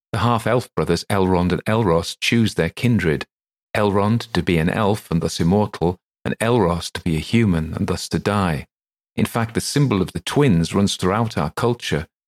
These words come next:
Cain and Abel, Romulus and Remus, Osiris and Set. Very often one is bad and the other good. Most often, stories about twins involve a moral choice.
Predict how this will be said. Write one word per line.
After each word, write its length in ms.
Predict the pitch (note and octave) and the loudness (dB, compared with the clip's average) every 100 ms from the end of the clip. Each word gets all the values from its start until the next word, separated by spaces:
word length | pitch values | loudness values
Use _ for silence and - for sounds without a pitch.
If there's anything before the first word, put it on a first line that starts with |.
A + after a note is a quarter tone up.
| _ | _
Cain 240 | - G2+ G2+ | -4 0 2
and 140 | F#2 | 2
Abel, 440 | F#2+ F2 F2+ F#2 - _ _ _ | 0 0 0 -2 -6 _ _ _
Romulus 440 | G2 G#2 G#2 G2+ | 0 2 2 2
and 160 | G2+ F2 | 2 2
Remus, 480 | E2+ E2 E2+ - - _ _ | 2 2 0 -4 -10 _ _
Osiris 640 | - - G2+ F#2+ E2+ - | -8 -4 0 2 0 -2
and 100 | D#2 | -4
Set. 400 | - - E2 - - _ _ _ _ _ | -2 -2 -2 -4 -14 _ _ _ _ _
Very 160 | G#2+ C3 | 0 2
often 400 | B2+ - - E2+ | 2 0 0 2
one 200 | F#2 G2+ | 4 2
is 120 | G#2 | 2
bad 400 | - F2+ E2 E2 | -2 -2 0 0
and 100 | D#2+ | 0
the 80 | F2 | 0
other 160 | E2 | 0
good. 440 | D#2+ F#2+ F2+ D#2 - _ - | -2 2 2 0 -6 _ 0
Most 380 | F#2+ B2 - | 2 2 -2
often, 380 | D2 C2+ - F2 | -4 -4 -4 -2
stories 440 | E2 - F#2+ F#2+ - | -2 0 2 2 0
about 300 | - D2+ - | -2 -4 -4
twins 320 | - D#2+ D#2 | -2 0 2
involve 400 | E2+ E2 D#2 D#2+ | 0 0 0 2
a 60 | E2+ | 2
moral 400 | F2 A2+ A#2 F2+ | 4 4 2 0
choice. 580 | - D#2+ C#2+ C2+ - | -2 -2 -2 -4 -8